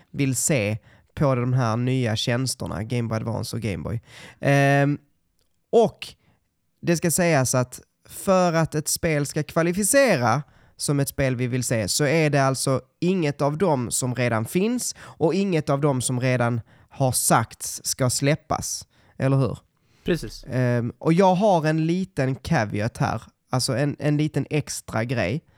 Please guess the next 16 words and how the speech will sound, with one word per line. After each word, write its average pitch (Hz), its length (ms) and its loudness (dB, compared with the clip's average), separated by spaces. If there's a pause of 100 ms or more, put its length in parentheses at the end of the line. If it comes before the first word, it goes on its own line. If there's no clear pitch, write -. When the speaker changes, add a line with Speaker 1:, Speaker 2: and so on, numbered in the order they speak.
(260)
Speaker 2:
Liten 120 260 -4
Speaker 1:
Ehm, 127 340 2
Speaker 2:
fuskis. 131 320 -6 (420)
Speaker 1:
ja, 151 420 4 (160)
äh, - 340 0 (540)
nu, 175 400 2
nu 175 140 0
kanske 190 400 0
du 160 140 2
har 151 160 4
med 165 320 2
något 113 300 -2
av 104 160 -2
de 113 140 0
här 110 160 0
spelen. 101 480 -4